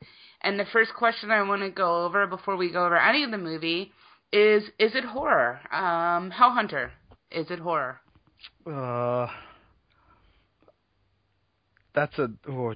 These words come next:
Speaker 2: jeez, that's a tough one. Probably not. Um, does it have aliens in it? Yes, but that doesn't necessarily mean anything.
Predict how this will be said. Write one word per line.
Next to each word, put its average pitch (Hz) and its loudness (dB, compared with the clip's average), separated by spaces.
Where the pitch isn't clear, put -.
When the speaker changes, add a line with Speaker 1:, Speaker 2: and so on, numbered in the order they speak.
Speaker 2:
jeez, 117 -4
that's 123 -8
a - -18
tough 120 -4
one. 120 -2
Probably 214 2
not. 117 2
Um, 135 2
does 147 0
it - -10
have 131 0
aliens 143 2
in 139 -4
it? 139 -4
Yes, 127 0
but 113 0
that 120 0
doesn't 127 -4
necessarily 123 -4
mean 120 0
anything. 131 0